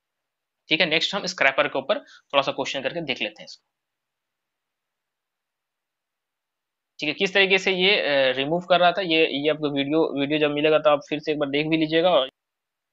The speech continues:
ठीक है, तो एक बार, एक बार हम यहाँ से दिखा देते हैं आप लोग को अच्छी तरीके से।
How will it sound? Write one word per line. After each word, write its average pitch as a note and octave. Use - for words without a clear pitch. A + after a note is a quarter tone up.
ठीक -
है, F2
तो A#2+
एक D3+
बार, C3+
एक C3+
बार C3+
हम C3+
यहाँ B2
से B2+
दिखा B2
देते C3
हैं B2+
आप B2
लोग -
को B2+
अच्छी A#2+
तरीके B2+
से। G3+